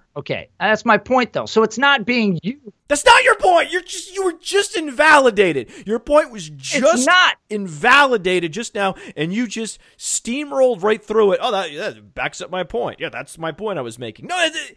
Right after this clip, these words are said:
Speaker 2: that counters your point exactly. I couldn't have hoped for a better statistic to counter your point than what I just uttered.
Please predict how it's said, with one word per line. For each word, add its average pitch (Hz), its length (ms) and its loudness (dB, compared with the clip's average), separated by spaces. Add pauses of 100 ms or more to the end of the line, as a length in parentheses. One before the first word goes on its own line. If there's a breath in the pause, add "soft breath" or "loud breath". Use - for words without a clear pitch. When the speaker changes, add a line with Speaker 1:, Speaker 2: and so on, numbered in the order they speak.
(120)
Speaker 2:
that 277 260 -4
counters 269 480 2
your 170 100 -6
point 180 360 -4 (160)
exactly. 147 760 -2 (160 loud breath)
I 202 100 -4
couldn't 359 220 -2
have 277 100 -6
hoped 370 360 4
for - 160 -2
a 196 60 -2
better 185 220 2
statistic 185 580 -6 (180 soft breath)
to 156 80 -6
counter 190 360 0
your 175 120 -2
point 175 320 -6 (200 soft breath)
than 175 60 -14
what 185 100 -6
I 165 120 -6 (180)
just 285 440 -4 (140)
uttered. 165 360 0